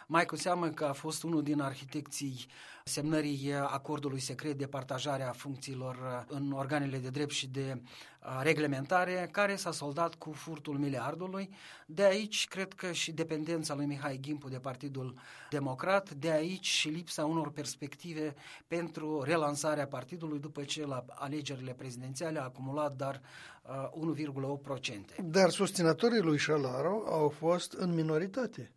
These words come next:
Speaker 1: Domnul Gimpu este autorul frazei că, "Dacă nu dai funcții celor care le râvnesc, nu-i aduci în partid,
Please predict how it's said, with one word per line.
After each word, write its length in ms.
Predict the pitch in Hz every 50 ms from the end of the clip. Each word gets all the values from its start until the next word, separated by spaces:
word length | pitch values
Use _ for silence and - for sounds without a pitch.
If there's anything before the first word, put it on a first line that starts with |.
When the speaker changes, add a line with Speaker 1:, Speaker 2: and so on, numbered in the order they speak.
| _ _ -
Speaker 1:
Domnul 320 | 170 220 214 208 202 185
Gimpu 300 | 196 226 214 - 190 185
este 400 | 190 185 180 - - - 175 175
autorul 540 | 170 160 151 151 151 147 185 175 165 160 151
frazei 580 | 160 - 175 170 170 165 156 156 156 156 147
că, 320 | 147 - 160 156 147 143 139 131
"Dacă 260 | 165 165 160 165 165
nu 140 | 170 170 151
dai 200 | 160 156 151 139
funcții 800 | - - 165 160 147 131 - - - 139 135 127 127 135 139 131 135
celor 360 | - - 165 147 143 135 123
care 260 | - 147 143 139 139
le 180 | 135 135 139 131
râvnesc, 520 | 127 127 123 131 160 175 175 165 - -
nu-i 160 | 165 165 151
aduci 300 | 139 135 123 131 131 -
în 80 | 143 131
partid, 520 | 131 131 127 123 - - 180 180 156 -